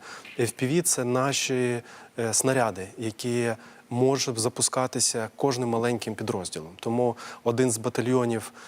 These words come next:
е, з яким я познайомився під час Бахмутської операції, він продовжує виконувати там завдання. І прекрасні бійці, які показали результат, от вони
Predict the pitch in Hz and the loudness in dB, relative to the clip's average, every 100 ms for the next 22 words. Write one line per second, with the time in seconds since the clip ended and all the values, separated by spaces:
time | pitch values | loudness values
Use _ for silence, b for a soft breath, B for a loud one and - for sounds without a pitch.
0 | B - 113 110 104 117 123 117 117 113 | B -4 -2 0 0 0 0 2 2 0
1 | - - 120 120 120 117 107 - 113 110 | -4 -2 0 2 2 2 0 0 -2 -4
2 | - 101 127 - 127 - 117 113 131 185 | -2 2 0 0 -6 -4 -2 2 4 4
3 | 196 147 120 120 117 B B B 131 131 | 4 2 2 2 -2 B B B 2 4
4 | 127 110 110 - 113 107 104 110 113 110 | 2 0 -4 0 0 0 -2 -2 0 0
5 | 107 107 117 113 147 185 170 147 B B | -4 -2 0 2 2 2 0 -2 B B
6 | B B 123 117 120 117 113 131 - 131 | B B -2 2 4 2 2 0 2 2
7 | 123 127 120 120 - 139 110 - 120 120 | 2 -2 -2 -2 0 0 -2 -2 0 2
8 | 113 117 - 110 117 113 107 110 135 143 | 0 -2 0 0 0 0 -4 0 0 0
9 | 117 - 110 117 117 | -4 -4 -2 0 -2